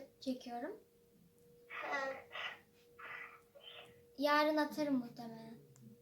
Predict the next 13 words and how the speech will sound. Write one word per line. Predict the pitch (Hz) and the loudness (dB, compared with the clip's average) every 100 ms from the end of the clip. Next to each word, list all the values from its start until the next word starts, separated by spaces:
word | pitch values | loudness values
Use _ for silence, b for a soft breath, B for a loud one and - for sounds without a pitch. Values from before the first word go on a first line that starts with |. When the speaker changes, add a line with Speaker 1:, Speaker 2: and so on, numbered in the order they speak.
| - - - - _ - | -20 -20 -20 -20 _ -2
Speaker 2:
Tamam. | 277 262 262 - - _ _ - - - - - - - - - - _ _ _ _ - - - | 0 2 0 -4 -18 _ _ -20 -20 -20 -20 -20 -20 -20 -20 -20 -20 _ _ _ _ -20 -8 0
Speaker 1:
Başka | 277 - 311 294 - - - - | 0 6 6 6 2 -14 -18 -6
söylemek | - 285 285 | 0 2 2
istediğin | 285 302 294 | 4 4 4
bir | 285 | 2
şey | 339 370 | 2 4
var | 403 | 4
mı? | 311 240 | 2 0
Ya | 254 254 | 0 0
da | 262 220 - - - - | 0 0 -6 -16 -16 0
videoya? | 262 226 226 - - 220 220 - - - _ - - | 0 0 -4 -8 -12 -14 -14 -14 -20 -20 _ -20 -16
Speaker 2:
Yok. | 311 277 - - - 151 - - - | -8 -8 -6 -8 -8 -10 -16 -18 -8
Speaker 1:
Tamam. | 262 247 240 | -2 -2 -4